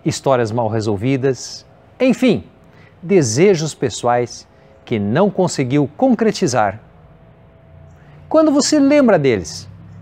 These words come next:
quais são as histórias que conta para você mesmo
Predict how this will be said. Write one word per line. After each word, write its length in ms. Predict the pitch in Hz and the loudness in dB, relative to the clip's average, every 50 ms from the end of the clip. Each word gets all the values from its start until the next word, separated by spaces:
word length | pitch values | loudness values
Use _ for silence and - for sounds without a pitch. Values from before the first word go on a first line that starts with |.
| - - - | -20 -20 -6
quais 180 | - 170 139 120 | -4 -4 -2 -2
são 380 | - - - 226 247 254 240 | -4 -2 0 2 2 4 4
as 140 | 202 151 143 | 2 2 0
histórias 840 | 160 - - - - 175 160 165 165 160 165 151 - - - - - - - - - - - | -2 -4 -6 -4 -2 0 2 2 2 2 0 -2 -4 -10 -12 -14 -16 -20 -20 -20 -20 -20 -6
que 120 | - 202 | -4 -4
conta 400 | - - - 262 285 285 233 226 | -4 0 2 2 2 4 2 0
para 240 | 202 - 202 185 170 | 0 0 0 0 0
você 480 | 135 135 143 135 - - - - 285 269 | 0 0 -2 -2 -4 -6 -2 0 2 2
mesmo 460 | 214 185 175 180 175 151 160 165 156 | 2 2 2 2 2 0 -2 -6 -6